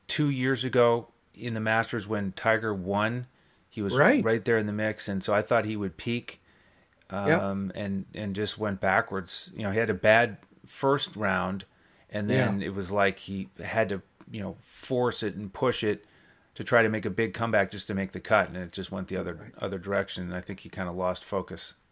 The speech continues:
Speaker 2: Yeah, I think he sort of <clears throat> mailed it in, but, um, wouldn't doubt him bouncing back. You know, I'm definitely gonna play a top five finish type of play with him, uh, as well. So,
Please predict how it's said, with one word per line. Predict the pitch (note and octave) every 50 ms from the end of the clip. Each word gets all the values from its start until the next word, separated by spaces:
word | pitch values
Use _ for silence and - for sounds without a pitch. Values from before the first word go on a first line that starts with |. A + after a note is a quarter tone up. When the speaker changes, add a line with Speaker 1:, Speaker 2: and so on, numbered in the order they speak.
| _ _ _ _ _ _ _ _ _ -
Speaker 2:
Yeah, | C3 C3 B2+ A2+ A2 -
I | D3+ C#3
think | C#3+ D3+ C#3+ C3+
he | - D#3 B2+
sort | - - - D3+ C#3+ C3+
of | C3+ B2+ C3 -
<clears throat> | -
mailed | - D4 B3+ G#3+ A#3 F#3 E3 D#3 D#3+ D#3+ D#3 D#3 C3+
it | C#3 C3
in, | D3 D3 D3 C#3 B2+ B2
but, | A#2+ C#3 B2+ B2+ B2+ - _ _ _ _ _ _ _ _ _ _ -
um, | C#3 C3 B2+ B2 B2 B2 B2 B2 -
wouldn't | - C#3+ D3 F#3 G3 G3+ F3+ -
doubt | F#3 F3 D#3+ E3 E3 C#3+
him | C#3+ D#3+ D3+ D3 D3 D3+ - -
bouncing | C#4+ F#3+ C3+ C#3+ D3 D3 D3+ D3 - D3+ C#3 A#2+
back. | B2 C#3 C3+ C3+ C3+ C3+ - - - -
You | - D3
know, | C3+ B2+
I'm | C3 B2+
definitely | C3+ C#3 C#3+ C#3+ - - D3 C#3+ C3+
gonna | C3 B2+ B2+ B2 A#2+ B2 - _ _ _ _ _ _ _ _ _ _ _ _ _ -
play | - D3+ C3+ B2+
a | A#2
top | - - D3+ D3 C3+ C3 - -
five | - - C3+ B2+ C3 C3 C#3 C#3
finish | - - - C#3 B2 A#2+ A2+ - -
type | - C#3+ C3 B2 B2+
of | - A#2+ A#2 - - -
play | - - C#3 B2+ B2+ B2
with | A#2+ A2+ A2+
him, | - - B2 A2+ A2+ - -
uh, | - B2 A#2+ A#2+ A#2+ - - -
as | C3 A#2 A2+ A#2 - -
well. | C3+ B2 B2 B2+ A#2 A#2+ B2 B2
So, | - - - C3+ B2 B2 B2